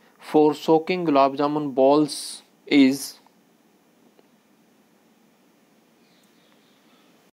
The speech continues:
इसका सही आंसर हो जाएगा सिक्सटी प्रतिशत। The quality of रबड़ी will be prepared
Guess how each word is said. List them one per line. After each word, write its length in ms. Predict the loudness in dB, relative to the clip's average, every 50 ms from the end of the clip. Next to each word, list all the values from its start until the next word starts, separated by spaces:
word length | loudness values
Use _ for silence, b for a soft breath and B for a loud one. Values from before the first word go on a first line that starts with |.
| _ _ b b b b b b b b b b b -14
इसका 280 | -14 -14 -8 -2 -2 -2
सही 260 | 0 2 2 2 4 4
आंसर 260 | 2 0 -2 -4 -2
हो 100 | -2 2
जाएगा 320 | 2 2 2 2 0 0
सिक्सटी 580 | 0 -4 -10 -10 -10 -10 -10 -10 -6 -4 -4 -4
प्रतिशत। 640 | -4 -6 -10 -8 -8 -4 0 2 2 2 0 -4 _ b b b b b b b
The 300 | 2 4 6 6 6 4 0 -4 -6 0 2
quality 420 | 4 4 4 2 -2 -2 2 2 2 2
of 180 | 2 -2 0 2
रबड़ी 300 | 2 2 4 2 2 2 2 2
will 180 | 2 0 0 0 2
be 100 | 2 2 2 0 -2 -2
prepared 420 | -2 -2 0 2 4 4 4 2